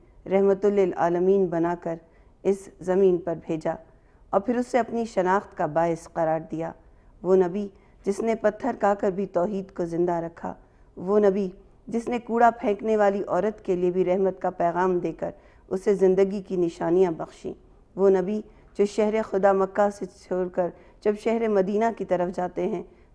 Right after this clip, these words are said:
तो एक नए इस्लामी मुआशरे की बुनियाद रखते हैं, एक ऐसा मुआशरा जिसकी बुनियाद अदल, इल्म और इंसाफ पर रखी गई। यही वो इस्लाम है जिसकी शनाख्त हमें बादज नबी करबला के मैदान में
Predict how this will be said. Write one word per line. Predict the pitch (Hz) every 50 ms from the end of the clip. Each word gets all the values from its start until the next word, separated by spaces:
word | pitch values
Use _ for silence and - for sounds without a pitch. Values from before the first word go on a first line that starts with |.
| _ -
तो | 196
एक | 196 196 190
नए | 196 202 208 208 208
इस्लामी | - - - - - 190 185 196 202 196
मुआशरे | 190 185 175 180 180 180 - - 190 180
की | 175 - 165
बुनियाद | 165 170 165 170 170 165 311 -
रखते | - 160 160 - - - 170 185
हैं, | 190 - - - - - _ - _ _ _ -
एक | 170 170 -
ऐसा | 185 185 185 - 190
मुआशरा | 185 180 175 170 180 175 - - 180 170 - - - - - - _ _ -
जिसकी | 202 196 - - 220
बुनियाद | 196 196 202 202 202 196 185 180 175 -
अदल, | - - 185 190 180 185 175 165 170 - - _ _ _ _ _ -
इल्म | 196 220 208 185 170 175 - - - - - -
और | 190 190
इंसाफ | 185 180 175 180 - - 180 180 180 - - -
पर | 165 165 151
रखी | 156 156 - - - 165
गई। | - 165 156 - - _ _ _ - - - - _ _ _ _ _ _ _ _ -
यही | 190 196 220 240 226
वो | 202 196
इस्लाम | 185 180 180 - - 175 175 185 180 175
है | 180 180 175 160 175 - - - _ _ _ _ _ _
जिसकी | - 196 196 - - 196 180
शनाख्त | - - 170 170 180 180 170 165 - - - - _ _ _ _ _ _ _ _ -
हमें | 214 202 196 185 170 165 170 - - _ _ _ _ -
बादज | - 165 180 190 202 202 214 202 185 202 190
नबी | 180 170 165 175 170 170 180 - - _ _ _ - -
करबला | 190 185 185 180 208 214 214 196 185
के | - - 175
मैदान | 175 170 170 165 180 175 170 170
में | 165 165 165 160 -